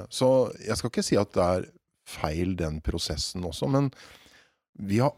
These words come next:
alltid hatt det sånn at instruktørene er med på, så langt det er mulig da, på alle forestillingene. Og det er jo mange forestillinger som, eh, vokser veldig, eh, og forandrer seg veldig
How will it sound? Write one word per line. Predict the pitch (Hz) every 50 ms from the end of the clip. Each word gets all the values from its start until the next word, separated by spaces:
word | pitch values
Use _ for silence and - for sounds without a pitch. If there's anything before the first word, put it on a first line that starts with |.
| _ -
alltid | - 95 92 92 98 98 - - - 139
hatt | 123 123 -
det | 123 117
sånn | 127 120 123
at | 120 - 120
instruktørene | 113 - - 117 117 - - 113 107 113 117
er | 113 113
med | 117 117 127 -
på, | - 117 113 113 113 - - - -
så | - - - 113
langt | 101 95 92 -
det | 90
er | 87 92
mulig | 101 110 110 92 80 76 80 110 139
da, | 135 95 78 - _
på | - 95
alle | 92 82 80 78
forestillingene. | - 85 78 - - 78 80 80 82 95 113 117 _ - -
Og | 101 101 104 107 107 104 98 85
det | 80 90
er | 90 95
jo | 98 101
mange | 110 101 85 76 78 90 87
forestillinger | - 95 73 78 - - 78 78 78 78
som, | - 80 78 80 82 80 _ - - - _ _ _ _ _ _ _ _ _ _ -
eh, | - - - - - - 78 87 82 78 95 110
vokser | 90 87 90 - - - - - - 98 95
veldig, | 90 101 98 87 78 73 69 71 73 78 123 156 151 113 90 85 - - _ _ _
eh, | - 90 82 82 - 69
og | - 58 85 95 90
forandrer | - - 95 95 92 92 82 80 82 80 80 78 73 85 87
seg | - - 135 135 139 131
veldig | 113 85 80 78 80 90 101